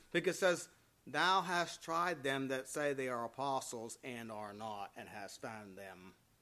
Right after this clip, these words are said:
liars." There are no apostles today. There are sent ones.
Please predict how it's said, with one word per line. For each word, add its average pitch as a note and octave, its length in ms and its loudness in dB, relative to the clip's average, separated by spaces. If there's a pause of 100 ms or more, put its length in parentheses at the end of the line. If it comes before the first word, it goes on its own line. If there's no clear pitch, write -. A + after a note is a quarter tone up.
(300)
liars." - 640 -18 (1500)
There G#3 100 -2
are C#4 80 0
no C4+ 140 2
apostles - 580 -4
today. - 280 -14 (1400)
There F#3 100 6
are D3 160 8
sent - 380 0
ones. G#2+ 480 -10